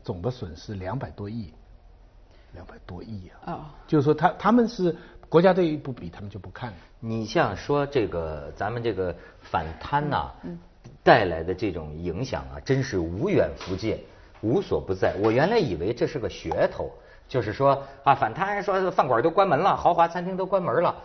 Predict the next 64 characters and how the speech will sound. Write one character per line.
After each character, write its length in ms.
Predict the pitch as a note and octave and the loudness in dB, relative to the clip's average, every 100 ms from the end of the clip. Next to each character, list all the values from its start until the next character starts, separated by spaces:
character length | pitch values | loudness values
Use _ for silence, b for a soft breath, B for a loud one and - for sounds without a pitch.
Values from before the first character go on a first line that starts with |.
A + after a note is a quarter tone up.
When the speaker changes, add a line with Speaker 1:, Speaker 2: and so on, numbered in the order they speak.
| B B | B B
Speaker 3:
我 320 | C3+ A#2+ - D#3 C#3+ | 2 4 4 2 -2
最 200 | F3+ E3 | -6 -4
近 160 | G3 | -2
去 140 | - D3+ | 0 0
花 180 | - | 2
卉 160 | F#3 F#3 | 2 0
市 200 | D#3+ F#3 | -2 -6
场 200 | - C#2+ | -8 -6
转 160 | - A2+ | 0 0
了 60 | D#2+ | 0
一 80 | D2+ | -12
圈 180 | - | -8
儿， 100 | F2+ - B B | -8 -8 B B
我 120 | G2 | -12
才 200 | F#2 - | -10 -12
发 120 | G#2 G2 | -14 -14
现 200 | - D2 | -14 -16
呢， 80 | C2 b b b - | -18 b b b -12
就 100 | C3+ | -10
是 80 | |
你 200 | C3 A#2+ | -8 -8
知 120 | F#2+ E3+ | -6 -4
道， 120 | C3+ | -4
你 180 | G#2 G#2 | -6 -6
都 80 | |
不 60 | D3+ | -6
知 100 | E3 | -2
道 100 | C#3 | -2
有 200 | G2 E2 | -2 -4
些 160 | A2+ D3+ | -2 -2
这 100 | A#2+ | -2
个 100 | F#2+ - | -4 -6
盆 340 | - D#2 G#2 | -6 -4 -4
景 300 | F#3 F#2 C#2 | -4 -4 -6
啊， 180 | D2 D2+ - | -8 -12 -8
这 100 | A#2 | -8
个 60 | |
盆 380 | G2 - D#2 G#2 | -8 -8 -8 -4
栽 240 | C#3+ G2+ F2 | 0 0 0
啊， 100 | C2 B B B | -6 B B B
它 120 | - - | -10 -2
高 220 | G3 F3+ | 2 2
昂 160 | C3+ C3+ | 2 -2
的 80 | C#3+ | -2
价 240 | - A2+ | -2 -2
值 120 | F2 | -2
能 160 | A2 C3 | -4 -2
达 140 | B2 | 0
到 80 | B2+ | 0
几 180 | B2+ D#2 | -2 -6
十 200 | - F#2+ | -8 -2
万， 180 | A#2+ A#2+ - - - - | 0 0 -4 -18 -20 -20
甚 220 | - D#3+ | -4 -2
至 80 | B2 | 0
有 160 | B2 F2 | 0 0
的 80 | |
在 100 | A2+ | 0
拍 200 | A#2+ - | 0 0
卖 100 | D#3 | 0
会 180 | E3+ G3 | 0 0
上 160 | G#2+ D2+ | -2 -4
都 120 | F2+ | -6
出 160 | - F2 | -6 -6
现 180 | E2+ | -6